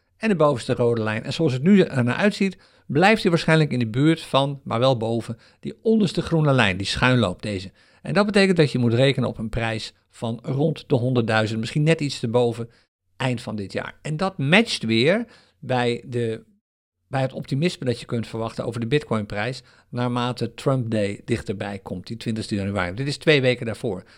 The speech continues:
Dit is op zes januari. Dus persoonlijk verwacht ik nu, op basis van A, deze chart, en B, het feit dat er,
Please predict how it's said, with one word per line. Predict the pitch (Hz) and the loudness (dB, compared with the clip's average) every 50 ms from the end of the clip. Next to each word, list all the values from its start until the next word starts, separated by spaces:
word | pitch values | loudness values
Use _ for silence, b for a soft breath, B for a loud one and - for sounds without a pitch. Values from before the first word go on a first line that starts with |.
| b | b
Dit | b 139 120 | b -6 -4
is | 120 117 | -4 -6
op | 110 - | -8 -6
zes | - - 123 110 - | -4 -2 -2 -2 -2
januari. | - 101 92 98 90 87 85 90 95 | -4 -6 -8 -8 -8 -8 -10 -10 -10
Dus | 104 110 | -12 -12
persoonlijk | - - 139 - 170 175 175 165 156 | -10 -10 -8 -4 -2 0 0 -2 -2
verwacht | - 147 143 127 - | -2 -2 -2 -2 -2
ik | 160 156 - | -4 -4 -2
nu, | 180 185 202 196 202 b b b b b b b b | 0 2 2 0 0 b b b b b b b b
op | b - 120 120 | b -8 -6 -4
basis | 139 139 135 123 - 131 - | -4 -4 -4 -6 -6 -8 -8
van | - 120 117 - - | -6 -8 -8 -4 -2
A, | 143 139 123 120 | 0 0 0 0
deze | 113 120 113 104 110 - | 0 -2 -4 -4 -6 -10
chart, | - - 147 131 113 104 101 - - _ _ _ _ _ _ _ _ | -8 -4 -2 -2 -2 -4 -8 -12 -18 _ _ _ _ _ _ _ _
en | - 123 120 120 | -6 -4 -2 0
B, | 113 131 127 117 104 101 - | 4 4 4 4 2 0 -4
het | - - | -10 -12
feit | - - 110 107 104 - | -8 -6 -6 -6 -6 -6
dat | 113 107 - | -8 -6 -6
er, | 110 104 104 104 | -4 -6 -6 -6